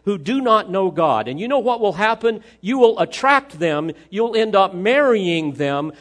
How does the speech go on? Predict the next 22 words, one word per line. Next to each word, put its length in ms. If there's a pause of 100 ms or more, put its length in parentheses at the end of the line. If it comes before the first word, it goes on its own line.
and 200
they 160
will 280
use 500
you 220
for 280
their 300
purposes, 760 (180)
and 120
when 160
they're 160
finished 440
with 180
you, 480 (160)
they'll 180
go 220
on 140
the 80
prowl 320
for 160
another 260
woman. 400